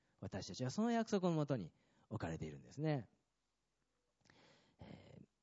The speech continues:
ー、最後に、このイスラエル、ヤコブの話をしたいと思います。ヤコブとヨセフたちですね。え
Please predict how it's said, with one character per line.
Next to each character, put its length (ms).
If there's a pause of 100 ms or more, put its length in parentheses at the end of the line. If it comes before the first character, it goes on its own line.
(340)
ー、 20
最 200
後 80
に、 320
こ 120
の 200
イ 80
ス 160
ラ 200
エ 100
ル、 300
ヤ 160
コ 120
ブ 100
の 60
話 280
を 60
し 80
た 100
い 60
と 80
思 120
い 40
ま 120
す。 100 (180)
ヤ 140
コ 80
ブ 100
と 140
ヨ 100
セ 140
フ 80
た 100
ち 100
で 80
す 100
ね。 200 (840)
え 540